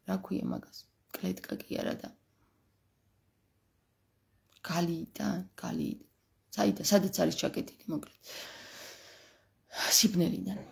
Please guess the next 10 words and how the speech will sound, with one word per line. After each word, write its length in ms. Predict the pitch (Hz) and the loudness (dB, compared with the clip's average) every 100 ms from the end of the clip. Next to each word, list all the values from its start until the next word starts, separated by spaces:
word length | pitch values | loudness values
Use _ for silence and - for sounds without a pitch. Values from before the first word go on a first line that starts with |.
| - - | -14 -6
მ, 560 | 170 180 180 185 180 | -4 -2 -2 -2 0
ხო, 240 | - 214 185 - - | 4 8 8 8 4
და 180 | 254 269 - | 10 10 12
მოკლედ 380 | 202 208 - 175 | 10 10 6 0
ერთი 240 | 180 147 | 0 0
სიტყვით, 380 | 160 147 190 - | -4 -2 -2 0
მეგობრებო, 600 | 151 147 131 - - 175 175 175 - _ - - _ _ | -2 -2 -6 -6 2 2 2 -2 -16 _ -20 -20 _ _
ეს 160 | 170 165 | 0 2
არის 360 | 170 170 175 - - - | 0 -2 0 0 -2 -6
და 160 | - | -4